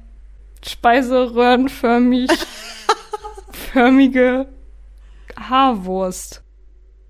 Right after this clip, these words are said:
Speaker 2: Ja, wie so ein, wie so ein Filz, was nass ist. <laughs> Eingeweicht in Spucke halt.
Speaker 1: Ja, auf jeden Fall eklig. Na, das musste jedenfalls raus. So ab und zu ist es ja dann mal so weit. Ähm,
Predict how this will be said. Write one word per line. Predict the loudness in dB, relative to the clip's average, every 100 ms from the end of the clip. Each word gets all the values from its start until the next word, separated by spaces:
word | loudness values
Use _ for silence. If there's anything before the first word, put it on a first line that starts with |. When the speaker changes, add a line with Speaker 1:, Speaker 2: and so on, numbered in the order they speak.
| -10
Speaker 2:
Ja, | -8 -8
wie | -6
so | -2
ein, | -2 -4 -10 -20 -20 -20 -20 -20 -14
wie | -6 -6
so | -4 -4
ein | -4 -6 -10
Filz, | -14 -10 -10 -6
was | -6 -4
nass | -2 -2 0
ist. | 2 2 2 -2 -4 0 0 0 -2 0 0
<laughs> | -2 -4 -6 -6 -2
Eingeweicht | 0 0 0 0 0 0 -4
in | -6
Spucke | -6 -8 -6 0 2
halt. | 2 2 0 0
Speaker 1:
Ja, | -2 -2 -4 -6
auf | -6
jeden | -8
Fall | -8 -8
eklig. | -8 -10 -8 -8 -8 -16 -20 -18 -6
Na, | -2
das | -2 -2
musste | -6 -6 -4
jedenfalls | -2 -4 -6 -6 -4
raus. | -2 -2 -4
So | -6
ab | -8 -8
und | -12
zu | -10
ist | -12 -10
es | -6
ja | -2
dann | -2
mal | -2 -6
so | -6
weit. | -6 -6 -8 -20 -20 -20 -20 -20 -10
Ähm, | -4 -2 -2 -2 -2 -2 -4